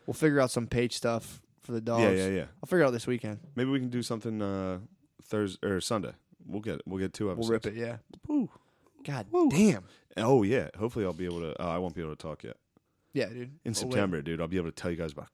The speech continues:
Speaker 2: cool fucking thing.
Speaker 1: I, dude, I always, I'm not gonna lie, I always wanted this podcast to have a secret. I always listen to podcasts, like, "We can't talk about that yet." I'm like,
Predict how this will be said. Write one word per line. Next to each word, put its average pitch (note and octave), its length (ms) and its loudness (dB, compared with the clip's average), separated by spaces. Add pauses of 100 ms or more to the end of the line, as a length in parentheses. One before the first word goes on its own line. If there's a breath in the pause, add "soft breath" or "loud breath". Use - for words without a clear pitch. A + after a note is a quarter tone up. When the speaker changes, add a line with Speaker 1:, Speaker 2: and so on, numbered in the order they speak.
Speaker 2:
cool F2+ 260 -10
fucking - 340 -10
thing. D#2+ 240 -12
Speaker 1:
I, C3 100 0
dude, C3 280 4
I C3+ 100 8
always, C#3+ 340 6
I'm B2+ 80 2
not C3 200 2
gonna A#2+ 180 0
lie, A#2 200 2
I A#2 40 2
always A#2+ 320 0
wanted A#2 160 0
this G#2+ 120 -4
podcast A#2 480 0
to G#2+ 60 -4
have A2 220 2
a G#2 40 -8
secret. - 300 -4
I B2 60 4
always C#3 180 12
listen B2+ 200 4
to - 80 -4
podcasts, A#2+ 380 2
like, - 80 -12
"We - 60 -8
can't B2 220 2
talk A2+ 180 2
about G#2+ 200 -4
that G#2 120 -4
yet." G#2+ 180 -4
I'm A2+ 80 -8
like, G#2+ 140 -8